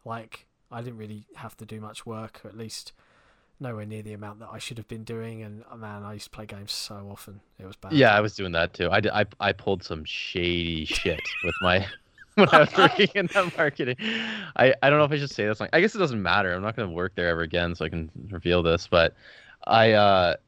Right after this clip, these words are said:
Speaker 2: used to, I don't know if I should say this. <laughs> I feel s-, I feel like I'm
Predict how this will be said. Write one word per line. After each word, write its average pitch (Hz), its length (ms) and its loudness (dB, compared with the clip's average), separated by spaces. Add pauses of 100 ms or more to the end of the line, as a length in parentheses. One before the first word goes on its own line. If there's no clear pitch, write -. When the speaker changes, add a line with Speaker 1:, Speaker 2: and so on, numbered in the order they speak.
(220)
Speaker 2:
used 123 260 0
to, 123 80 4 (580)
I 127 80 -4
don't 139 80 2
know 113 60 6
if 110 100 -4
I 104 40 -6
should - 120 -8
say 92 220 0
this. 87 180 2 (160)
<laughs> - 220 2 (2250)
I 135 140 2
feel 185 180 8
s-, - 280 0 (200)
I 392 160 0
feel - 220 0
like - 140 0
I'm 370 180 4